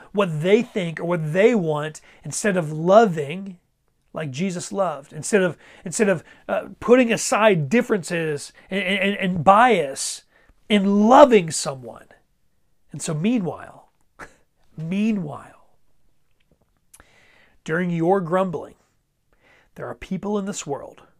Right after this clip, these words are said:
who are ready to follow Jesus, and you're missing them. Why? Because you're too busy being a keyboard warrior. If we're gonna practice the civility of Jesus, we have to act like Jesus.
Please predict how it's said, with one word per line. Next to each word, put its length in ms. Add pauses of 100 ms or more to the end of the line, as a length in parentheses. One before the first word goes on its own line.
(840)
who 120
are 120
ready 380
to 80
follow 380
Jesus, 480
and 180
you're 160
missing 460
them. 300 (480)
Why? 460 (1000)
Because 200
you're 80
too 320
busy 320
being 260
a 60
keyboard 500
warrior. 520 (3000)
If 100
we're 60
gonna 180
practice 500
the 80
civility 600
of 100
Jesus, 460
we 100
have 320
to 160
act 340
like 160
Jesus. 720